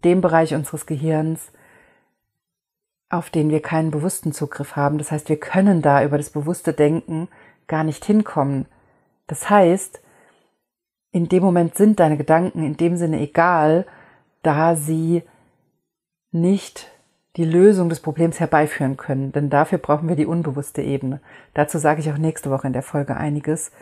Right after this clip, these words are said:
wie das funktioniert. Andererseits sind deine Gedanken aber ganz oft dann doch sehr wichtig,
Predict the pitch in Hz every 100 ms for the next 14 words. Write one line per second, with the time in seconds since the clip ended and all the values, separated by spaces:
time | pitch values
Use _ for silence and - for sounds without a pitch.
0 | - - _ 156 143 143 - 143 139 -
1 | 143 143 143 - - - _ _ _ _
2 | - 226 254 175 151 147 165 - - _
3 | _ _ _ _ _ _ - - - -
4 | 180 190 202 185 _ _ _ 180 175 175
5 | 175 180 202 170 151 165 165 160 175 -
6 | 165 - - - 165 160 202 - - 143
7 | 135 - - 170 -